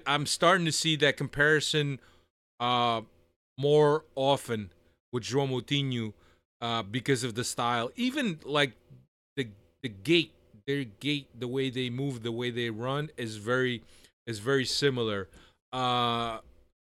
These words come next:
Kevin saying, "Smart with the ball, doesn't waste it. Love that in a young player." Yeah. Cristiano Liborio, "Ele levou porrada o jogo todo, mas também deu." João, uh, Timo, "João Neves aerial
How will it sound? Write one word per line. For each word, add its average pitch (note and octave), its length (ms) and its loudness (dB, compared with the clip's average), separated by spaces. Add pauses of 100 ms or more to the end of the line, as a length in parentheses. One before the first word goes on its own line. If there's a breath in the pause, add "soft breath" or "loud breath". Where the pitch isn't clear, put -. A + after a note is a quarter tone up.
(100)
Kevin D3 280 2
saying, C3+ 440 2
"Smart D3 340 0
with C3+ 160 0
the - 60 -8
ball, C#3 380 2
doesn't B2+ 340 0
waste C#3+ 360 0
it. C3 260 -4
Love B2+ 380 -2
that A#2+ 160 -2
in B2 120 -6
a A#2 40 -6
young A2+ 220 -6
player." D3 440 2
Yeah. A2+ 300 -2 (480 soft breath)
Cristiano D3 460 2
Liborio, C#3 640 4 (500)
"Ele C#3 120 0
levou B2+ 220 0
porrada C3 380 0
o C#3 60 4
jogo A#2+ 280 -2
todo, E3+ 400 0 (600 soft breath)
mas B2+ 160 -2
também C3 340 0
deu." D#3 520 4
João, C3+ 420 -2
uh, B2 400 0
Timo, D3 540 2
"João C#3+ 340 -2
Neves C#3+ 460 0
aerial C3+ 500 0